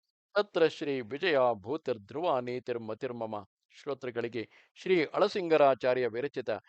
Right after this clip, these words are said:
ಶ್ರೀ ವ್ಯಾಸ ಮಹರ್ಷಿ ಪ್ರಣೀತ ಶ್ರೀಮನ್ ಮಹಾಭಾರತದ ಕರ್ಣ ಪರ್ವದಲ್ಲಿ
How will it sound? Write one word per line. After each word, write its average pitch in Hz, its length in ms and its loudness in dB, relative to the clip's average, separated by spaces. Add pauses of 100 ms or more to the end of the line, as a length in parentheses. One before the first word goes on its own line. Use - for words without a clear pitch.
(160)
ಶ್ರೀ 185 300 2
ವ್ಯಾಸ 151 360 0
ಮಹರ್ಷಿ 143 520 -2
ಪ್ರಣೀತ 120 460 -6 (400)
ಶ್ರೀಮನ್ 220 500 0
ಮಹಾಭಾರತದ 165 920 4 (180)
ಕರ್ಣ 214 300 2
ಪರ್ವದಲ್ಲಿ 135 680 0